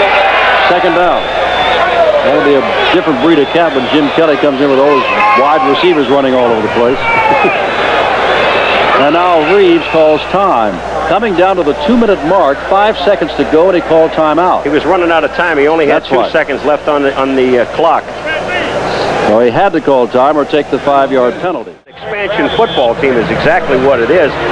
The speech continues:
Speaker 2: and they're trying to put some things together. They had an awful lot of injuries.
Speaker 1: Let me add something to that once this play is over. Look at everybody practically on the line of scrimmage on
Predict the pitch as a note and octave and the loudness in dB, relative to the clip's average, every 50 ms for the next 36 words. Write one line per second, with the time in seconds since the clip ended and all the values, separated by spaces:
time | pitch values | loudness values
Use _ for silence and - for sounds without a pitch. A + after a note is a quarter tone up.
0 | - - C3 C3 B2+ C3+ C#3 - F#3 G3 F#3+ E3 - - E3 D3+ D#3+ - - - | -2 0 0 0 0 0 0 0 0 0 0 -2 -2 -2 -2 -2 -2 -2 -2 -2
1 | D3+ D3 C3+ C#3 C#3 D3+ D3+ D3 C#3+ - B2+ A2+ A2 B2+ A#2+ A#2 A#2 - - G#3 | -2 -2 -2 -2 0 0 0 0 0 0 0 0 0 0 0 0 -2 0 0 0
2 | G3+ - - D3+ D3 C#3+ C#3 C3+ C3 - B2+ A#2+ A2+ - G2+ G2 F2+ - - C#3 | 0 0 0 0 0 0 0 0 0 -2 -2 -2 0 0 0 0 0 -2 -2 -2
3 | - C3+ C3 C3 D#3+ E3 F3 E3 D#3 D#3 D#3+ E3 E3 - - - - F3 F3+ F3+ | 0 0 0 0 0 0 0 2 2 4 4 2 2 0 0 -2 -2 -2 -2 -2
4 | - - D3 C3+ C3 B2+ B2+ B2 B2+ - - C#3 D3 D3 - - D3+ C#3+ - D#3 | 0 -2 0 0 0 0 0 0 0 0 0 0 0 0 0 0 0 0 2 2
5 | D#3+ - D#3+ D3+ C#3+ C3+ B2+ - D#3 E3 C#3+ A2 G#2+ - F#3 F3 D3+ C#3 D#3+ F3 | 2 2 2 2 2 2 2 2 2 2 0 0 0 -2 0 0 2 2 2 0
6 | D#3 G3 A3+ A3+ - E3 D#3+ D3+ C#3+ D3 D#3 D3 - D#3 E3+ D#3+ - F3+ D#3+ E3 | 0 0 0 0 0 2 2 2 2 0 0 -2 0 0 0 0 0 0 0 2
7 | E3 D3+ C#3 C3+ C3 C3+ C#3+ D3+ F3 F#3+ D3+ - - C#3 A#2+ B2+ C3 C3+ C3 B2 | 2 2 2 2 2 2 2 0 0 0 0 0 0 0 2 2 2 2 0 0